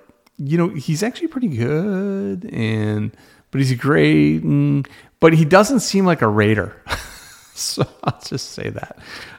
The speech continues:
Uh, if you watch the Cowboys game, oh boy, uh, they look for real. Um, that is a defense I would rather not face.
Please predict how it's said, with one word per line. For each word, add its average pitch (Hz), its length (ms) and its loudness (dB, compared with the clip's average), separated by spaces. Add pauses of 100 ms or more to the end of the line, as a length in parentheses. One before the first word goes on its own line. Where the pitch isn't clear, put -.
Uh, 127 460 8 (420)
if 170 140 0
you 156 100 8
watch 165 240 8
the 143 120 4
Cowboys 139 500 6
game, 123 320 4
oh 123 240 6
boy, 120 420 -4 (140)
uh, 117 440 0
they 123 340 6
look 120 400 6 (320)
for 127 340 2
real. 123 560 4 (460)
Um, 113 640 2
that 123 140 6
is 113 120 2
a 110 40 0
defense 120 800 2 (240)
I - 160 -12
would 107 240 -8
rather 104 480 -2
not 110 240 0
face. 117 460 -4